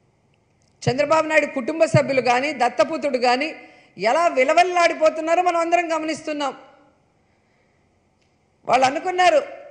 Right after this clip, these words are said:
జగన్-, జగ-, జగన్మోహన్ రెడ్డి ఏదో అక్రమంగా కేసు పెట్టాడని మనం ఏడిస్తే అందరూ నమ్మేస్తారు,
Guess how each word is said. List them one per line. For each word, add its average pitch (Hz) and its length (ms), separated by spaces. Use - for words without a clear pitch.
జగన్-, 269 460
జగ-, 226 340
జగన్మోహన్ 294 640
రెడ్డి 285 240
ఏదో 294 160
అక్రమంగా 277 520
కేసు 277 360
పెట్టాడని 277 440
మనం 262 240
ఏడిస్తే 262 440
అందరూ 277 340
నమ్మేస్తారు, 285 840